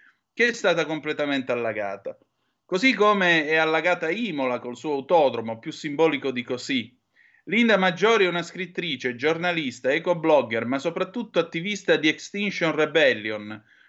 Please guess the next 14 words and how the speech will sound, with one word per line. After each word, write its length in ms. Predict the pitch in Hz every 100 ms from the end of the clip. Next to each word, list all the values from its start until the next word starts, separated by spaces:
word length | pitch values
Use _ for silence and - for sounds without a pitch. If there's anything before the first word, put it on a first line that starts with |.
| _
oltre 360 | 165 220 - 175
che 160 | 170
di 100 | 160
faenza 560 | 160 170 185 185 180 151
ecologica 760 | 170 170 151 180 214 170 175 147
e 40 |
della 280 | 135 143 151
rete 240 | 175 165
emergenza 560 | 131 135 127 165 143 131
climatica 560 | 180 165 131 123 120
e 20 | 139
ambientale 640 | 160 160 127 123 120 117
dell'Emilia 540 | 110 110 113 113 113
Romagna. 600 | 104 104 101 101 101 101